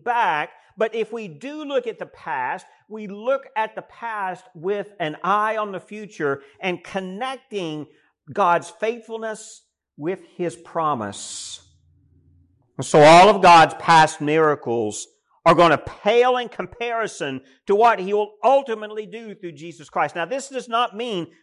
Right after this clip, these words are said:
that what God has done in the past is to be somehow weakened or diminished. But if you were to compare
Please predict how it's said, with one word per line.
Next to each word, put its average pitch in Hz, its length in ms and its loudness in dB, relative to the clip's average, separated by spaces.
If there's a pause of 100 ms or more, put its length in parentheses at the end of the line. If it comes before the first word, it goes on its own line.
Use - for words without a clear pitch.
that 208 140 0
what 190 200 -4
God 190 260 -8
has 180 120 -12
done 202 300 -10
in 214 80 -18
the 196 80 -18
past 151 500 -10 (100)
is 170 180 -12
to 160 120 -20
be 156 400 -10 (220)
somehow 170 800 0 (180)
weakened 190 600 -8
or 185 140 -6
diminished. 151 880 -10 (1120)
But 143 140 -4
if 143 140 -8
you 233 140 -6
were 233 160 4
to 196 200 -10
compare 139 920 -6